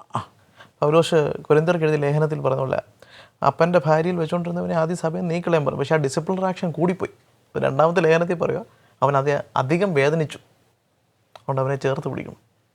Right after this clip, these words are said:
Speaker 2: അപ്പോൾ പലപ്പോഴും ഡിസിപ്ലിനറി ആക്ഷൻസ്, എനിക്ക് തോന്നുന്നു, അതിരുവിട്ട രീതിയിൽ പോകാറുണ്ട്.
Speaker 1: മ-, വ-, ഈ അതിരുവിട്ട രീതിയിൽ പോകുമ്പം തന്നെ ഓർക്കപ്പെടേണ്ട ഒരു കാര്യം, നമ്മുടെ ഇവരെ നമുക്ക് മുടക്കാനും കളയാനും മുറിക്കാനും എളുപ്പമല്ലേ.
Speaker 2: അതെ.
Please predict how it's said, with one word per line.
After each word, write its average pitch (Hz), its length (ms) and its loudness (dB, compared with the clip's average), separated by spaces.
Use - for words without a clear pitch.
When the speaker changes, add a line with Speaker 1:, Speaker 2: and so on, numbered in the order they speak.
Speaker 2:
അപ്പോൾ - 120 -12
പലപ്പോഴും 160 380 2
ഡിസിപ്ലിനറി 214 460 0
ആക്ഷൻസ്, 220 300 0
എനിക്ക് 185 180 -2
തോന്നുന്നു, 185 420 -2
അതിരുവിട്ട 175 520 2
രീതിയിൽ 147 260 -2
പോകാറുണ്ട്. - 480 -8
Speaker 1:
മ-, 131 380 -6
വ-, 131 200 -2
ഈ 135 180 -4
അതിരുവിട്ട 143 580 -4
രീതിയിൽ 143 360 -4
പോകുമ്പം 131 480 -4
തന്നെ 123 180 -6
ഓർക്കപ്പെടേണ്ട 117 680 -6
ഒരു 113 220 -6
കാര്യം, 110 380 -8
നമ്മുടെ 135 580 -2
ഇവരെ 131 340 -4
നമുക്ക് 131 400 -6
മുടക്കാനും 127 680 -6
കളയാനും 120 540 -6
മുറിക്കാനും 110 500 -6
എളുപ്പമല്ലേ. 95 500 -12
Speaker 2:
അതെ. - 160 -10